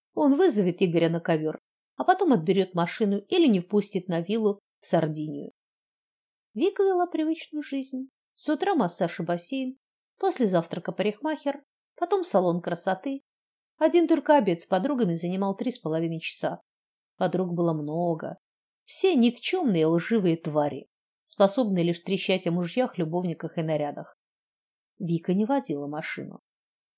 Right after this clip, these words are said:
Автомобиль Lexus с водителем всегда был в её распоряжении. При желании она могла выбрать любую из двадцати машин из отцовского гаража. Но ей нравился Lexus.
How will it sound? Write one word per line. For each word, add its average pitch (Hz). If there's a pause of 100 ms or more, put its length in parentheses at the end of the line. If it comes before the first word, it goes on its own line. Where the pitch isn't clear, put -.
Автомобиль 196
Lexus 269
с -
водителем 160 (280)
всегда 247
был 151
в 151
её 160
распоряжении. 156 (580)
При 302
желании 302
она 185
могла 190
выбрать 196
любую 185
из 160
двадцати 170
машин 208 (280)
из 202
отцовского 170
гаража. 156 (800)
Но 165
ей 170
нравился 170
Lexus. 165